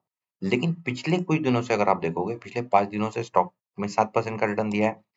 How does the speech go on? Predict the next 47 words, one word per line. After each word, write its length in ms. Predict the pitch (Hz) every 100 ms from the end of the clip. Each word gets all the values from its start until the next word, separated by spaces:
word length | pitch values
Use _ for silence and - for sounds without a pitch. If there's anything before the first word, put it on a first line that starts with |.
| _
पिछले 260 | 113 107 127
एक 180 | 117 120
महीने 160 | 120 117
की 80 |
बात 180 | 117 113
करें 160 | - 110
तो 80 | 117
तेरह 220 | 98 92
परसेंट 300 | 92 87 85
का 60 | 82
रिटर्न 260 | 80 82
दिया 140 | 80 76
है। 100 | - _ _ _
तो 60 | -
लगभग 420 | 127 123 151 156
यहाँ 140 | 139 131
पे 100 | 147
क्या 160 | 151 147
ये 320 | 131 147 147 -
स्टॉक 300 | - 107 127
में 160 | 131
तेजी 260 | 113 101 120
की 120 | 135
शुरुआत 340 | 127 101 113 -
हो 100 | 104
चुकी 260 | 104 - 117
है, 180 | 123 123 _ _ _ _
तो 140 | - -
इसके 220 | 95 120
बारे 160 | 113 117
में 100 | 120
चर्चा 260 | 110 -
करेंगे। 340 | 113 110 117 127 _ _ _
पिछले 200 | 131 143 -
एक 160 | 123
साल 160 | 127 127
का 80 | 131
यहाँ 120 | 127
पे 60 | 123
return 240 | 120 123
देखें 200 | 123 127
तो 80 | 123
लगभग 300 | 110 - 120 87
इलेवन 200 | 107 120
परसेंट 300 | 117 110 107
का 60 |
है। 100 | 117